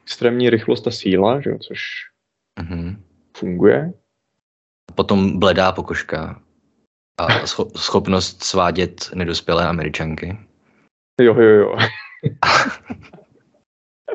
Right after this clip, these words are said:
Speaker 1: To rozhodně.
Speaker 2: A
Speaker 1: Já
Speaker 2: ostré
Speaker 1: jsem
Speaker 2: zoubky.
Speaker 1: přemýšlel, kte-, který film nebo kniha se jmenuje Bledá pokožka. <laughs> Ok.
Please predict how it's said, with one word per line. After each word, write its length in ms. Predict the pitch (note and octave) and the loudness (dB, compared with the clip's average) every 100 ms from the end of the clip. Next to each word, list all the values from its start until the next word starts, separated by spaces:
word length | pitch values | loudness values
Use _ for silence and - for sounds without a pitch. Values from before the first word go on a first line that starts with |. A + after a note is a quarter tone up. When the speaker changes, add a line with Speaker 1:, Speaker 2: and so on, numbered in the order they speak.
| - _ - - A#3+ A3 F3+ - | -12 _ -8 2 4 4 0 -4
Speaker 1:
To 60 | - | 2
rozhodně. 500 | A#2 A2+ A#2 A#2 G#2+ - _ - | 4 4 2 2 -2 -4 _ -10
Speaker 2:
A 40 | |
Speaker 1:
Já 120 | G3+ D3 | -6 0
Speaker 2:
ostré 220 | B2 A#2 | 2 4
Speaker 1:
jsem 100 | F2 | 2
Speaker 2:
zoubky. 200 | F2+ F#2+ | 4 4
Speaker 1:
přemýšlel, 360 | A#2+ C3 C3 B2 | 4 2 4 4
kte-, 380 | B2 - A#2 - - | 2 0 0 0 0
který 360 | A#2+ A#2 B2+ | 2 4 2
film 420 | B2 - A2 A#2 | 0 4 4 4
nebo 220 | A#2 A2+ A#2+ | 0 0 0
kniha 260 | B2 A#2+ | 0 -2
se 120 | A2+ | -2
jmenuje 200 | A#2 A#2 | -2 2
Bledá 280 | A#2 A#2 B2 | 4 4 4
pokožka. 800 | A2 - - - - - - - - - | 0 -6 -8 -8 -6 -8 -8 -14 -12 -12
<laughs> 0 | _ - - - - - - _ _ _ _ _ _ G4 - - - - - _ - A3 - - | _ 0 2 0 -2 -8 -20 _ _ _ _ _ _ -6 -6 -12 -14 -14 -20 _ 0 0 0 -4
Ok. 240 | - - | -6 -4